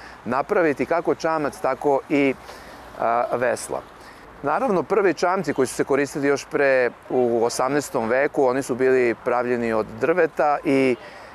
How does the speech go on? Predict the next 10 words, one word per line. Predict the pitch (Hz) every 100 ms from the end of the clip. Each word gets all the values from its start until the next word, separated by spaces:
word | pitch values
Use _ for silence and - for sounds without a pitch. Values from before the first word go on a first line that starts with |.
| - - -
tehnologija | 120 135 127 139 156 175 156 135 123
razvoja | 127 143 151 170 135
materijala | 123 127 123 127 143 170 160
je | 147
uticala | 143 185 - 160 143 139
i | 135
na | 135
tehnologiju | 117 131 131 127 139 139 147 135
izrade | 143 147 139 120 107
čamaca. | 135 107 82 -